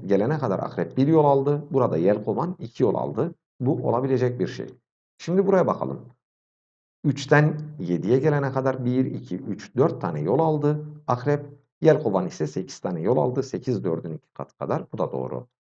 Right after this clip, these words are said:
Üçten sekize gelene kadar akrep beş tane yol aldı. Yelkovan da on tane aldı. Bu da oluşabilecek görüntülerden biri. Yani her üç seçeneğimiz de oluşabilecek. Üçüncü soruya geldiğimizde bir sınıftaki öğrenciler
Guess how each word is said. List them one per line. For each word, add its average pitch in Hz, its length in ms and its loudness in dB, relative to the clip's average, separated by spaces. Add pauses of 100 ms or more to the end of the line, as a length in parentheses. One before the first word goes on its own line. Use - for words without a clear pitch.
(380)
Üçten 151 400 0
sekize 120 400 -2
gelene 65 320 -2
kadar 67 360 -10 (600)
akrep - 440 -2
beş 113 180 2
tane 151 200 0
yol 151 160 4
aldı. 143 380 2
Yelkovan 123 520 2
da - 140 -8
on 147 180 -4
tane 151 200 -4
aldı. 151 500 -4
Bu 127 120 4
da 120 120 4
oluşabilecek 78 640 -6
görüntülerden 80 680 -4
biri. 139 280 -4 (180)
Yani 85 260 -2
her 131 140 -4
üç - 280 -8 (180)
seçeneğimiz 73 580 -8
de 151 240 -4
oluşabilecek. 90 580 -4 (480)
Üçüncü 156 320 0
soruya 139 340 4
geldiğimizde 101 580 0
bir 165 100 0
sınıftaki 104 520 -6
öğrenciler 143 540 -2